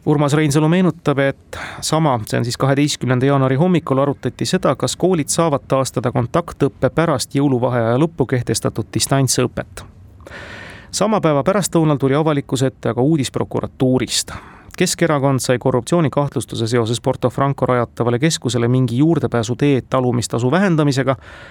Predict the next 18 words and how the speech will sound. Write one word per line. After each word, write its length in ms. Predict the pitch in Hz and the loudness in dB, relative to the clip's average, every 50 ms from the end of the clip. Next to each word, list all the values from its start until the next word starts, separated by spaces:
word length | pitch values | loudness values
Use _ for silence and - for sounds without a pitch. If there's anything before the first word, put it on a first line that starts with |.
| - - - - | -20 -20 -6 -2
ja 80 | 143 131 | -2 0
Kersti 320 | - 190 208 - - 151 | 2 0 0 2 0 2
Kracht 360 | 131 156 165 160 - - - 120 | 2 2 0 0 -2 -8 -12 -10
seoses 440 | 107 - 139 127 120 113 117 113 - | -4 0 0 2 2 0 -2 -4 -2
Porto 280 | - 147 143 147 - 127 | -2 -2 -2 0 -2 -2
Franco 360 | - - 127 117 - - 117 | 0 0 -2 -2 0 0 0
laenuga 360 | 131 151 165 151 131 - 120 | 2 2 2 0 0 0 0
mõjuvõimuga 680 | 110 120 139 156 147 120 113 123 120 117 123 117 - - - | 0 2 2 2 2 2 2 2 2 0 -2 -2 -4 -8 -6
kauplemises. 760 | - 123 113 110 - - - 110 - 98 98 - - - - - - _ - - - - - - - - - - - - - - - - - - - - - - - | -2 -2 -2 -2 -2 -6 -8 -6 -6 -6 -8 -6 -8 -10 -10 -10 -18 _ -20 -20 -20 -20 -20 -20 -20 -20 -20 -20 -20 -20 -18 -18 -16 -16 -16 -18 -18 -20 -20 -8 -2
Järgneva 440 | 135 147 180 202 180 170 147 135 131 | 0 0 2 2 2 2 2 2 2
päeva 280 | - 165 190 196 180 160 | 0 0 0 2 2 2
jooksul 400 | 147 143 135 - - 143 135 127 | 2 0 0 0 -2 0 0 2
otsustas 460 | 120 135 127 - 127 - - 127 - - | 0 0 -2 -2 -6 -4 -4 -6 -4 -2
Keskerakond 640 | - 190 180 - - 175 160 143 120 127 120 117 | -2 -2 -2 0 0 0 0 0 0 -2 -2 0
läbi 220 | 135 156 143 143 | 0 0 0 0
viia 200 | 127 127 120 120 | 0 2 0 0
poliitilise 640 | 110 - 127 131 156 165 160 - 135 120 117 104 117 | 0 0 0 0 2 0 0 0 0 0 0 0 0
manöövri 580 | 104 110 120 151 180 180 160 123 131 135 117 | 0 2 2 2 4 2 2 2 2 0 -2